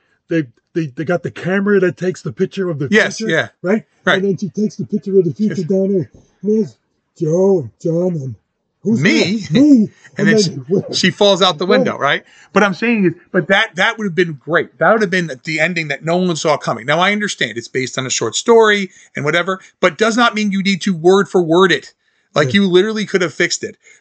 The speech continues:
Speaker 2: And, and I guarantee you, if the ending had been, "Ha, see, I am free. He's, he's such a jerk."
Speaker 1: Right.
Speaker 2: And he trips, oh, and he falls. It'd be even funnier if he fell and, like, I mean, it cracks and whatever, and he dies right there. And it'd be like,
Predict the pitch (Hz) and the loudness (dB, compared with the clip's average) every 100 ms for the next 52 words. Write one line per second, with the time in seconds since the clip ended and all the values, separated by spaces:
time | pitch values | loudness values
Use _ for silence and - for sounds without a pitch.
0 | - 185 190 190 175 170 143 180 226 180 | -2 -2 -2 -4 -4 -4 -2 -2 -2 -4
1 | - 165 123 180 127 180 - 175 202 175 | -4 -6 -6 -6 -6 -8 -4 -2 -2 -4
2 | 143 143 123 143 135 - - 247 294 220 | -4 -4 0 0 0 -8 -2 0 2 0
3 | - 294 226 214 190 - 247 214 190 180 | 0 2 2 0 -4 -4 -4 -4 -4 -6
4 | - 156 - - 190 180 120 104 190 143 | -6 -12 -4 -4 -2 -8 -6 0 0 -2
5 | _ 180 170 294 277 - - 214 262 - | _ -8 -4 -4 -4 -8 -2 0 0 -2
6 | - 294 285 - 190 190 _ 208 196 151 | 0 2 0 -2 -2 -2 _ 4 4 0
7 | - _ _ 170 175 160 _ - 165 139 | -8 _ _ -2 -2 -6 _ -4 -2 -2
8 | - 160 139 123 131 - 160 151 143 _ | 0 0 -2 -6 -12 -4 -2 -2 -6 _
9 | _ _ - 156 147 131 - _ 151 127 | _ _ -6 -4 -2 -6 -6 _ -6 -6
10 | 117 _ _ 160 143 - 180 170 - 165 | -10 _ _ -4 -4 0 0 0 -8 -4
11 | 175 160 147 156 120 175 151 110 156 147 | -2 -2 -2 -4 0 0 0 -2 -4 -4
12 | 147 139 170 185 151 151 151 | -2 0 -2 -4 -4 -2 -2